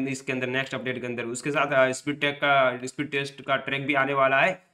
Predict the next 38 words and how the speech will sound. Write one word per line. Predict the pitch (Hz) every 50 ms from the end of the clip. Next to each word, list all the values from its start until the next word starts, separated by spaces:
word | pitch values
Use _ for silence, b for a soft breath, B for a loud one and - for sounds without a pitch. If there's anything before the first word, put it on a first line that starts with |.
| _ _ -
और | 165 170
आगे | 165 185 196 196
चल | 185 196 185
के | 175 190
ये | 185 185
online | 175 175 175 170 170 180 185
भी | 180 175
हो | 156 180 180
सकती | 180 185 180 - 208
है | 208
दोस्तों, | 175 175 175 170 - - 131 120 120
ठीक | 120 170 175
है। | 196
तो | 170 147
बहुत | 131 147 170 175
ही | 175
मज़ा | 156 156 165 170
आएगा | 156 160 160 165
अभी | 156 156 160
इस | 156 139
game | 131 147 147
को | 147 151
खेलने | 143 143 143 143 147 143
का | 151 139
और | 135 139 135 131
इसके | 135 131 - 147
अंदर | 143 139 135
officially | 110 110 131 139 156 143 147 147 147 151
अभी | 143 139 143 127
आ | 120 131
रहा, | 139 131
बाकी | 127 123 123 123 - 143 127
वो | 120 135 139
भी | 143 135
आगे | 131 135 139 135
चल | - 143 131
के | 123 131
आएगा। | 120 104 120 127 127 143 -